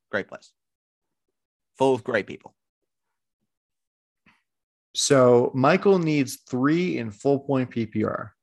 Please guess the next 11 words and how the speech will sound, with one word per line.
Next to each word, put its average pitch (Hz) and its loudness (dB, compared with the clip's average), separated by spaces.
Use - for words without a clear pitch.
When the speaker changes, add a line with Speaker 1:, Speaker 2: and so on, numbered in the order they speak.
Speaker 1:
Okay. 113 -6
Speaker 2:
This 131 2
is 135 2
interesting 135 -2
with - -8
covid. 110 0
So, 117 4
uh, 113 4
D 143 -6
K 175 2
Metcalf 135 0